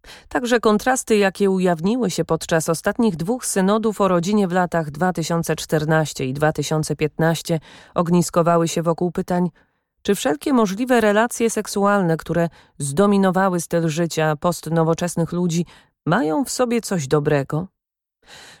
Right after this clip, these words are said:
Czy można pomóc osobom rozwiedzionym, tkwiącym w innych związkach, zapraszając ich do sakramentów?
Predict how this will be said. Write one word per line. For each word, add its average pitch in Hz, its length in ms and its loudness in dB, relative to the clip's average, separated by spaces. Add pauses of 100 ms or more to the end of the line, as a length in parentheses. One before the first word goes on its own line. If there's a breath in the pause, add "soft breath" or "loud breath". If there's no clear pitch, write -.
Czy - 100 -2
można 226 340 4
pomóc 208 320 2
osobom 190 440 2
rozwiedzionym, 180 760 2
tkwiącym 170 760 0
w 135 60 -4
innych 165 400 2
związkach, 147 640 -2
zapraszając 156 720 0
ich 143 120 -8
do 147 220 2
sakramentów? 151 920 -2